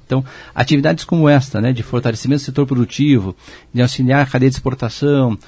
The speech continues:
eh, a questão também da, da, da, do apoio financeiro às micro e pequenas cooperativas agrárias, que são muito importantes, porque o Estado do Paraná tem pequenas propriedades rurais,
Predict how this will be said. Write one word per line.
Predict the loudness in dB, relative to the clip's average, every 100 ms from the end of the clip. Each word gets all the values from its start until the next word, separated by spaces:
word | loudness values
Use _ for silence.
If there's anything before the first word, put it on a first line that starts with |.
| -20 -20 -6
eh, | 0 2 4 4 2 0
a | 0 0
questão | -2 -2 0
também | 2 4 4
da, | 4 4 2
da, | 2 0
da, | 0 -2 0
do | 2
apoio | 2 4 2 2
financeiro | 2 2 2 2 2
às | 2 4
micro | 2 2 -2
e |
pequenas | -4 -2 2 2 0 -6
cooperativas | -8 -2 0 0 0 2
agrárias, | 2 2 2 2 0 -2
que | -6
são | 0
muito | 2 2
importantes, | 2 0 2 2 2 0
porque | -8 -6
o | -8
Estado | -6 -4
do |
Paraná | -2 -2 -2
tem | -4
pequenas | -6 -4 -2 -4
propriedades | -4 -6 -4 -2 -2 -2
rurais, | -2 0 0 -4